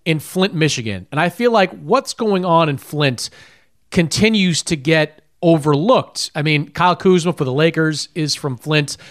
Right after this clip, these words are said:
Uh, you are from Flint. E-, explain to me what the situation is right now with the water supply in Flint and what needs to happen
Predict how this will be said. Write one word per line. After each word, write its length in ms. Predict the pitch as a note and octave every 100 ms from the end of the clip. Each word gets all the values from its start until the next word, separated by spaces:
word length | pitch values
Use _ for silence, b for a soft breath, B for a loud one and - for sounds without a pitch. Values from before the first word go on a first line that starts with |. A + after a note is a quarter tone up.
| B B
Uh, 220 | - B2+ B2+
you 220 | D3+ F3+
are 240 | E3 E3 -
from 260 | - D3+
Flint. 320 | C#3+ D3 C#3+ C#3+
E-, 60 |
explain 480 | G#3 - - D4 F4
to 80 | D4
me 200 | A#3 G#3
what 280 | E3 G3 -
the 80 |
situation 800 | E3 - G#3 F3+ D#3 E3 D3 C#3+
is 480 | D#3 D3 C#3 B2 A2 b b b
right 400 | - C3 D#3 E3
now 580 | D#3+ D3 D3+ C3+ B2 A#2+ - _
with 220 | B2 C#3+ C#3+
the 80 |
water 400 | C3+ C3 D#3 E3
supply 720 | D3 - D3+ D3+ C#3 C3 C3 C3+
in 140 | C3
Flint 440 | A#2 - C#3 B2+ -
and 200 | C3 C3
what 240 | A3+ -
needs 320 | G#3+ G#3 -
to 280 | - D#3 C3+ b b b
happen 640 | - G3 F#3 C#3 A#2 G#2+